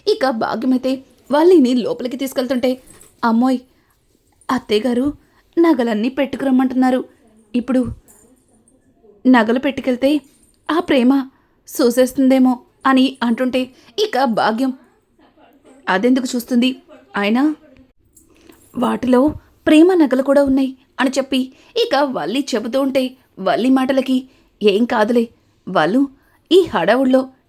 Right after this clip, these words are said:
ఏం గుర్తుపడతారు?" అని చెప్పి భాగ్యమైతే ఇక వల్లిని అందంగా రెడీ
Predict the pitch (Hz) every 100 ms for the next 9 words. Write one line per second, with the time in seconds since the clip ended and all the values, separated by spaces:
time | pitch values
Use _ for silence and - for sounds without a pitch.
0 | - 214 226 269 - 262 240 240 247 -
1 | 254 262 262 233 254 _ _ 202 208 190
2 | 220 247 240 233 226 _ - 208 403 262
3 | 277 170 113 262 262 262 - 208 220 285
4 | 277 269 262 175 233